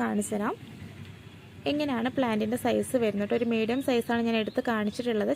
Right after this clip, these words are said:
ചില വെറൈറ്റീസ് ഇതിനെക്കാട്ടി കുറച്ചുകൂടി ഹൈറ്റ് ഉള്ള പ്ലാന്റുകളാണ് കേട്ടോ. പല plants-ും പല സൈസിലാണ് ഇരിക്കുന്നത്. ഇതൊരൊറ്റ ട്രയലാണ് ഇത്രയും പ്ലാന്റ്സുകൾ ഇരിക്കുന്നത് കേട്ടോ. നല്ലതുപോലെ റൂട്ട്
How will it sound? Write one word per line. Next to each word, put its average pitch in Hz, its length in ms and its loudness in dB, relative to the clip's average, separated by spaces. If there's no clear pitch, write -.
ചില 226 260 4
വെറൈറ്റീസ് 220 640 2
ഇതിനെക്കാട്ടി 226 500 0
കുറച്ചുകൂടി 233 440 2
ഹൈറ്റ് 247 340 2
ഉള്ള 233 120 4
പ്ലാന്റുകളാണ് 208 540 2
കേട്ടോ. 147 140 0
പല 247 300 8
plants-ും 233 520 0
പല 233 260 4
സൈസിലാണ് 226 580 4
ഇരിക്കുന്നത്. 214 420 2
ഇതൊരൊറ്റ 285 380 6
ട്രയലാണ് 240 520 4
ഇത്രയും 247 300 0
പ്ലാന്റ്സുകൾ 226 500 2
ഇരിക്കുന്നത് 208 320 0
കേട്ടോ. 214 200 -2
നല്ലതുപോലെ 220 600 0
റൂട്ട് 269 320 6